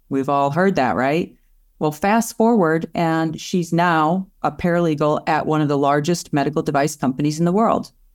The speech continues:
If she'd listened to that recruiter, she wouldn't be in her current position. So whatever challenges you might be facing in your paralegal career right now, whether it's a disability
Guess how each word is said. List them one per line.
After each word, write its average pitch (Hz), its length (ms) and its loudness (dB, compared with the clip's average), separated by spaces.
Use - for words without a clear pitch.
If 208 140 2
she'd 311 500 2
listened 214 380 4
to - 80 -4
that 160 220 2
recruiter, 196 540 2
she - 300 0
wouldn't 190 360 2
be 175 280 4
in 147 100 2
her 147 140 -2
current 147 340 -4
position. 143 560 -4
So 240 180 0
whatever 330 300 4
challenges 165 760 2
you 160 140 2
might 165 160 2
be 147 80 0
facing 165 460 0
in 160 120 2
your 147 80 0
paralegal 156 480 -2
career 151 300 -2
right 160 220 -2
now, 170 360 0
whether 156 300 0
it's 151 120 -6
a - 80 -4
disability 165 1000 0